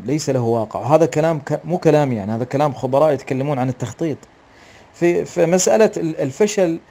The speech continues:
آه، أو خلينا نقول مو الفشل، تحقيق عدم نسبة كبيرة بالخطة لا، لا يشكل لك عائق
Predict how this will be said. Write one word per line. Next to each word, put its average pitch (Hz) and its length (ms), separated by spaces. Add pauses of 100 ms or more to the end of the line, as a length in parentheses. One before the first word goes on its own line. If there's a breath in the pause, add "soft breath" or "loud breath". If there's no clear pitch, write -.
(360 soft breath)
آه، 139 280
أو 139 220
خلينا 156 260
نقول 160 140
مو 180 120
الفشل، 151 360
تحقيق 143 420
عدم 160 240
نسبة 156 380
كبيرة 139 580
بالخطة 131 760
لا، 180 280
لا 160 180
يشكل 196 480
لك 139 140
عائق 127 340